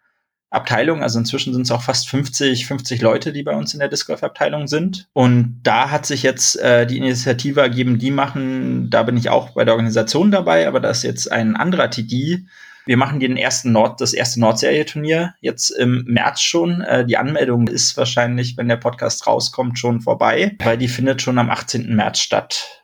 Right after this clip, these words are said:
Und dann ist das große Ziel für dieses Jahr, ähm, eine Berliner Stadtmeisterschaft zu organisieren, die,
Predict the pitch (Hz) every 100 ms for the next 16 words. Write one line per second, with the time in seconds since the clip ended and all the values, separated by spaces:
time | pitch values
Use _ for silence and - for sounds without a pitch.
0 | _ 123 120 110 160 127 - 139 - 127
1 | 139 139 - - 139 151 - 143 139 139
2 | 127 135 139 120 113 113 135 139 - 127
3 | 127 135 135 139 - _ _ _ _ 123
4 | 131 131 151 143 156 131 113 110 110 113
5 | - - 107 107 110 110 110 107 107 -
6 | _ _ 117 120 127 123